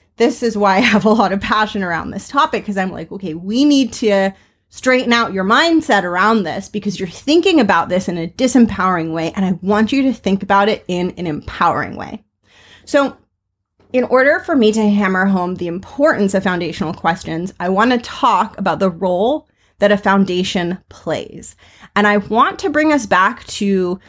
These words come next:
something I think we all know is true, but that I think we forget a lot of the time, which is that any great work of art, any great creation,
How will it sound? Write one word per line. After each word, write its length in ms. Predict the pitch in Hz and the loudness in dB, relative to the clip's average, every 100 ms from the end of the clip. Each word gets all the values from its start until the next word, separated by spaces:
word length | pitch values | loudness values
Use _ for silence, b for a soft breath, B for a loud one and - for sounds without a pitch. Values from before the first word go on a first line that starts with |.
| b | b
something 340 | - 262 320 494 | -2 0 2 2
I 100 | 311 | 2
think 200 | 269 247 | 2 2
we 120 | 226 - | 2 2
all 260 | 196 226 | 2 4
know 240 | 214 190 196 | 4 2 2
is 200 | 190 - | 0 -4
true, 340 | - 233 330 | -4 -2 -2
but 180 | 240 202 | -2 0
that 140 | 196 - | -2 0
I 80 | 196 | 0
think 220 | 208 202 | 0 0
we 100 | 190 | -4
forget 600 | - 165 _ 330 453 - | -6 -14 _ 0 0 2
a 60 | 214 | 2
lot 240 | 185 160 | 2 2
of 100 | 185 | -4
the 80 | 190 | -10
time, 440 | - 170 151 226 415 - _ _ _ _ | -6 -4 -2 -2 -6 -10 _ _ _ _
which 380 | 214 202 254 339 | -4 -2 0 0
is 200 | 330 214 | -2 2
that 380 | 190 214 311 - _ _ _ _ | 2 2 -2 -6 _ _ _ _
any 300 | 214 247 330 | 0 2 2
great 360 | 220 196 226 - | 0 2 2 2
work 240 | 202 196 | -2 0
of 140 | 180 - | -4 -2
art, 440 | 202 262 349 - - _ _ _ | 2 2 0 -4 -12 _ _ _
any 300 | 190 226 254 | -4 -2 -2
great 360 | 214 190 202 180 | -4 -4 -4 -4
creation, 960 | - 208 170 208 302 - 339 359 330 | -10 -6 -2 0 0 0 -2 -2 -8